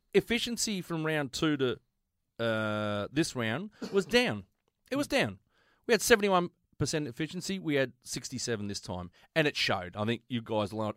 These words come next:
identify later on <laughs> that we butchered the ball, we turned the ball over, we made mistakes, we fumbled. We made a lot of mistakes. So sixty-seven were down. Kicks. I'm not gonna talk about our kicks. I'm gonna talk about their kicks. Their kicks, they were sixty-five kicks down.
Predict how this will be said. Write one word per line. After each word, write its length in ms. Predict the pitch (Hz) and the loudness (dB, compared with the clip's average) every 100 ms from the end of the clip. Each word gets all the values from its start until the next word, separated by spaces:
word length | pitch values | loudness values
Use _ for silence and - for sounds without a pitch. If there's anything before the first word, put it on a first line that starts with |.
| 107 | -4
identify 380 | 104 110 - 98 | -4 -4 -4 -4
later 380 | 107 101 98 | 0 0 0
on 240 | 113 101 95 - | -2 -2 -8 -18
<laughs> 160 | - - | -8 0
that 140 | 180 | 0
we 140 | 131 135 | 4 4
butchered 380 | 107 135 127 104 | 4 0 0 -4
the 80 | |
ball, 320 | 90 120 117 110 | 2 4 4 4
we 140 | 113 | 2
turned 340 | 104 131 123 113 | 0 0 0 -2
the 40 | |
ball 260 | 107 110 110 | -2 0 2
over, 220 | 113 110 | 2 0
we 100 | 104 | -4
made 240 | 107 120 107 | 0 0 -2
mistakes, 380 | - 113 113 | -4 -4 -4
we 80 | 110 | -6
fumbled. 440 | - 113 110 110 - - - _ | -6 -6 -6 -8 -10 -20 -20 _
We 100 | 175 | 2
made 160 | 180 135 | 4 6
a 40 | |
lot 160 | 127 117 | 4 4
of 60 | |
mistakes. 440 | 110 - 101 - - | 0 -4 -6 -6 -4
So 80 | 156 | -2
sixty-seven 560 | 220 - 131 123 113 | -2 -4 -6 -2 -2
were 80 | 110 | -4
down. 380 | 95 104 95 90 _ _ _ _ _ _ - | -4 -6 -8 -12 _ _ _ _ _ _ -6
Kicks. 480 | - 302 - - - - - - - _ _ - | -2 -2 -2 -8 -8 -16 -20 -20 -20 _ _ 4
I'm 60 | |
not 120 | 247 | 4
gonna 140 | 214 202 | 4 0
talk 200 | - 135 | 0 -2
about 160 | 101 120 | 2 6
our 160 | 277 | 6
kicks. 240 | - 120 - | 4 -4 -4
I'm 60 | 277 | -4
gonna 60 | |
talk 180 | - 143 | 0 0
about 140 | 107 | 2
their 160 | 120 240 | 2 0
kicks. 320 | - 104 - | 0 -10 -2
Their 180 | 185 311 | 2 2
kicks, 300 | - 117 - | 0 -6 -2
they 140 | 226 277 | -2 0
were 120 | 175 | 0
sixty-five 760 | - 285 - 240 - 202 175 - | 0 -2 -4 -8 -8 -2 -4 -4
kicks 240 | 175 - | -10 -8
down. 420 | 127 135 139 92 | -4 -2 -2 -6